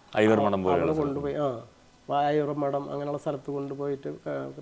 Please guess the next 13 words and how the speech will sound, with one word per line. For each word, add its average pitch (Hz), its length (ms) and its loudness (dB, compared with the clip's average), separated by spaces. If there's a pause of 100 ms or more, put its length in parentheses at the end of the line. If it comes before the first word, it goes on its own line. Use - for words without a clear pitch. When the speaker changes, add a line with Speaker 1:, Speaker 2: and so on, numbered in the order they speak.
Speaker 2:
പരിപാടികൾ 139 400 -4
കഴിഞ്ഞു. 139 440 -6
പിന്നെ 123 220 -8
അതിൻ്റെ 151 240 -6 (320)
ബലിക്കർമ്മങ്ങൾ 165 640 0
ചെയ്തിട്ട് 170 480 -6
കാര്യങ്ങൾ 151 360 -8
അവസാനിപ്പിക്കുന്ന 139 600 -8
കാലഘട്ടത്തിലേക്ക് 127 720 -6
എത്തി. 123 180 -6
Speaker 1:
പക്ഷെ - 320 -6
അങ്ങനെ 143 380 2
വരുമ്പോഴേ 143 480 6